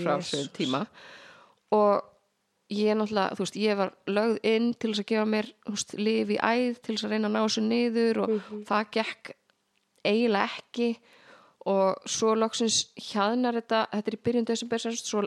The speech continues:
Speaker 1: loksins hjaðnar þetta þarna einhvern tímann eftir,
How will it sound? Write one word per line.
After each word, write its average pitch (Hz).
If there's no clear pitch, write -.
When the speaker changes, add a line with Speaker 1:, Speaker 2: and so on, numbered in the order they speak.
Speaker 1:
loksins 202
hjaðnar 240
þetta 247
þarna 240
einhvern 247
tímann 240
eftir, 240